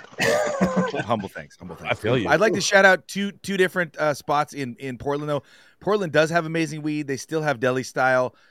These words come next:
Speaker 2: The quality is off the charts. It's, it's
Speaker 3: I don't know
Speaker 2: really
Speaker 3: about that.
Speaker 2: Well, I do 'cause I go there all the time. I know people there.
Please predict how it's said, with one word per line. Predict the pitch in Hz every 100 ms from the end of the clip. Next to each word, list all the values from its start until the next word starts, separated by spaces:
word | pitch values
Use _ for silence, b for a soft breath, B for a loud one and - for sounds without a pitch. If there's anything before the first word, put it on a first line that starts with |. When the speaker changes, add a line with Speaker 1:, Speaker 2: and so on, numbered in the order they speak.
| _ _
Speaker 2:
The | 139
quality | - 156 165 165 135
is | 120
off | 131 135
the | 127
charts. | 117 - 123 113 113 -
It's, | 120 120 - -
it's | 123 123
Speaker 3:
I | 107
don't |
know | 139
Speaker 2:
really | 156 143
Speaker 3:
about | 120 -
that. | 87 76 _ _ _ _ 120
Speaker 2:
Well, | 123 117
I | 123
do | 123 127
'cause | 113 113
I | 113
go | 107 113
there | 110
all | 104
the | 98
time. | 113 104
I | 101
know | 101
people | 104 101
there. | 104 101